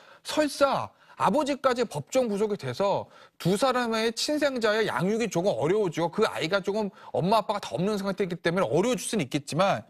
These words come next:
그 사정을 봐줄 계제는 아니다. 범죄 사체가 너무 심각하고 잔혹하기 때문에 이건 법정 구속할 수밖에 없다라고 판단해서 양부마저도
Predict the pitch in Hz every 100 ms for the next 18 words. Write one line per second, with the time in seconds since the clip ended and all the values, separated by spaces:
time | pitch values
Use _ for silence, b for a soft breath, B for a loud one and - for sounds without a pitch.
0 | b b b b b - 247 285 269 269
1 | 269 262 - 127 180 196 185 170 151 127
2 | 131 226 220 - 165 160 107 131 139 123
3 | 170 208 247 233 - 233 156 214 269 247
4 | 254 240 196 190 185 B - 139 160 175
5 | 143 139 131 120 160 170 113 B B -
6 | 175 208 - 135 202 175 175 233 - 202
7 | 127 107 165 - 247 226 214 196 226 208
8 | 180 - 196 - B 117 160 190 175 135
9 | 117 180